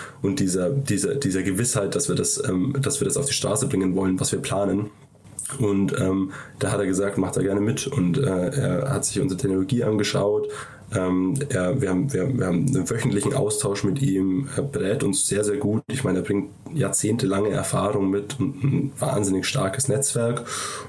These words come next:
Und, ähm, wir bringen diese, diese Denkweise mit von, ähm, hey, so hat's noch nie jemand gemacht. Warum, warum, warum können wir das nicht einfach mal so ausprobieren? Und das ist was, ähm,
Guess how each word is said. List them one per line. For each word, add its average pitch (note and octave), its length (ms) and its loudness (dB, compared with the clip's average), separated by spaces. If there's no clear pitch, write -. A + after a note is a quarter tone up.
Und, G2 480 2
ähm, G2 420 2
wir G#2+ 360 0
bringen G2+ 720 2
diese, G2 380 2
diese F#2+ 540 2
Denkweise F#2+ 680 0
mit F#2+ 180 0
von, F#2+ 380 0
ähm, F#2+ 320 0
hey, G#2+ 220 0
so G#2 160 0
hat's G#2+ 180 0
noch G2 140 0
nie A2+ 180 4
jemand F#2 300 2
gemacht. F#2 480 -2
Warum, G2 380 2
warum, G2 400 2
warum G#2+ 460 2
können G2+ 200 2
wir - 60 2
das - 140 0
nicht - 100 2
einfach G2+ 160 2
mal F2+ 120 4
so - 100 0
ausprobieren? C#3+ 560 0
Und G2 220 0
das - 180 0
ist - 180 0
was, - 400 0
ähm, F2+ 400 2